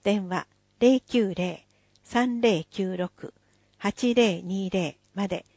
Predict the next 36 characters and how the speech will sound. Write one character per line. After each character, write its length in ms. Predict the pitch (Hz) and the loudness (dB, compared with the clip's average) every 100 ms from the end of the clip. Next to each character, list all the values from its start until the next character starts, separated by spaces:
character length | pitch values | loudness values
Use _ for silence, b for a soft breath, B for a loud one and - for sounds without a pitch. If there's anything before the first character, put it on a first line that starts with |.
| _ | _
ご 100 | - | -4
相 240 | 175 208 196 | -2 0 0
談 200 | 185 180 | -2 -6
く 120 | 180 | -8
だ 100 | 170 | -10
さ 200 | - 156 | -8 -8
い。 100 | - _ _ _ _ _ _ _ _ _ | -8 _ _ _ _ _ _ _ _ _
ご 100 | - | 2
自 160 | 220 254 | 2 2
宅 300 | 262 247 226 | -2 -2 0
で 160 | 208 - _ _ | -2 -4 _ _
歯 160 | - - | -10 -2
科 120 | 262 | -2
診 300 | - 254 208 | 2 0 0
療 180 | 180 170 | -2 -4
や 220 | 160 - _ _ _ | -6 -6 _ _ _
口 220 | - 262 | 2 2
腔 240 | - 262 254 | 2 -2 0
ケ 260 | - 220 | 0 0
ア 100 | 190 | 0
が 220 | 165 160 - | -4 -8 -8
受 200 | 170 175 | -6 -4
け 20 | |
ら 140 | 165 | -4
れ 120 | 160 156 | -6 -8
ま 120 | 147 | -10
す。 400 | - - - _ _ _ _ _ _ _ _ _ _ _ _ _ | -12 -18 -20 _ _ _ _ _ _ _ _ _ _ _ _ _
対 180 | 214 220 | 0 0
象、 400 | - 190 170 - _ _ _ _ _ _ 226 | 0 0 0 -2 _ _ _ _ _ _ 8
病 180 | 262 285 | 8 8
気 140 | 269 | 4
療 220 | 254 240 | 4 4
養 220 | 220 190 | 4 0
な 120 | 180 180 | -2 -4
ど 140 | 170 | -6
で 180 | - | -8